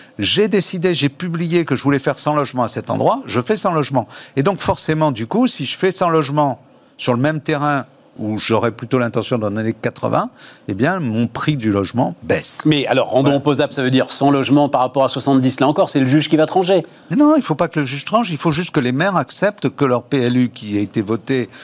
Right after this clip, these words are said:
Speaker 1: pendant que même qu'ils, même s'ils étaient dans les positions, soit un P L U acceptable.
Speaker 2: Vi-,
Speaker 1: Après, après, ça les oblige pas à faire de nouveaux projets, mais au moins que ceux qui sont lancés soient lancés.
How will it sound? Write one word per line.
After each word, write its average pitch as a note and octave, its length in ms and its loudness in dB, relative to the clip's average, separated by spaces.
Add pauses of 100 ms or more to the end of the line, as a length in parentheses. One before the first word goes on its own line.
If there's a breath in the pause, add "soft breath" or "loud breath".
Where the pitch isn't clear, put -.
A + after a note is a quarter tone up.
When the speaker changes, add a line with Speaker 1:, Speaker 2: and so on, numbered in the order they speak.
(260 loud breath)
Speaker 1:
pendant C3+ 260 0
que B2+ 80 -6
même D3 160 0
qu'ils, A#2 380 -6
même E3+ 220 0
s'ils - 260 -2
étaient - 180 -2
dans A2+ 120 -4
les G#2 100 -4
positions, A#2 640 -2
soit - 300 -2
un A#2+ 100 -2
P G2 160 -8
L A2 140 -4
U G#3+ 180 -6
acceptable. A#3 560 -2 (140)
Speaker 2:
Vi-, B2 160 0
Speaker 1:
Après, G#3+ 360 -2
après, - 220 -4
ça - 140 -2
les A#2 180 -6
oblige B2 300 -4
pas F#3+ 120 2
à D3+ 60 2
faire C3 220 -2
de A2 100 -2
nouveaux A2+ 260 0
projets, A#3+ 380 0 (240 loud breath)
mais A#2+ 80 2
au C#3 100 2
moins F3 220 0
que - 80 -4
ceux D#3 140 0
qui - 160 -8
sont A#2+ 140 0
lancés D#3 360 0
soient - 360 -2
lancés. G3 360 -2